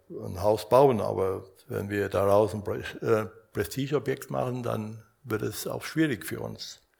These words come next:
Dann wird die Innenausstattung, wird besonders Wert drauf gelegt, da und dort noch dies und das, das muss ja gar nicht, das muss ja was anderes sein, wie die anderen haben.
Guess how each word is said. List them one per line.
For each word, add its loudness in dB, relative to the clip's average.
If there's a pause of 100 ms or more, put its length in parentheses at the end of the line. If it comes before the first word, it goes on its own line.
(400)
Dann -2
wird 4
die -2
Innenausstattung, 2
wird -4
besonders -4 (220)
Wert 2
drauf 0
gelegt, -4
da 2
und -4
dort 2
noch -6
dies -2
und -6
das, 4
das -6
muss -8
ja -4
gar 0
nicht, -2
das -4
muss -6
ja -4
was -10
anderes -4
sein, -4
wie -8
die -4
anderen -2
haben. -2